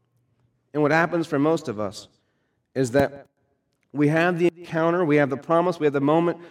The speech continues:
where things are so real, nothing matters as much as he matters to us.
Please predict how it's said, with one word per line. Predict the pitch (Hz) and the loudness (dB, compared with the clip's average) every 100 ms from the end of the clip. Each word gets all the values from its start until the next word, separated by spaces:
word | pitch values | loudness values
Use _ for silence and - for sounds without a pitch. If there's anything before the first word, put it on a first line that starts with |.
| - | -8
where | 135 | -8
things | - 202 202 | 2 2 2
are | 170 | 0
so | 160 - - 208 214 226 | -2 -4 0 4 4 4
real, | 196 196 214 143 98 - - | 2 2 4 2 0 -10 -8
nothing | 165 202 214 240 214 | 0 0 2 0 2
matters | 202 175 147 | 2 4 2
as | 143 | 2
much | 160 175 - - - | 2 2 -4 -18 -8
as | 120 - | -8 -2
he | 208 | 0
matters | 190 180 165 147 123 | 2 2 2 0 -4
to | - 104 | -6 -6
us. | 90 - | -6 -16